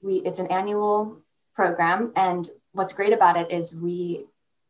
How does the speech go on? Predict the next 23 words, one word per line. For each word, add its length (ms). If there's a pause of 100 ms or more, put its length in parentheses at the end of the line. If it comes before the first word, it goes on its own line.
is 160
Move 180
for 120
Hunger 280
helps 320
us 160
to 100
track 540 (380)
how 120
many 540
pounds 300
of 140
food 140
and 100
how 100
many 200
meal 260
equivalents 580
that 180
each 260
community 380
has 180
donated. 560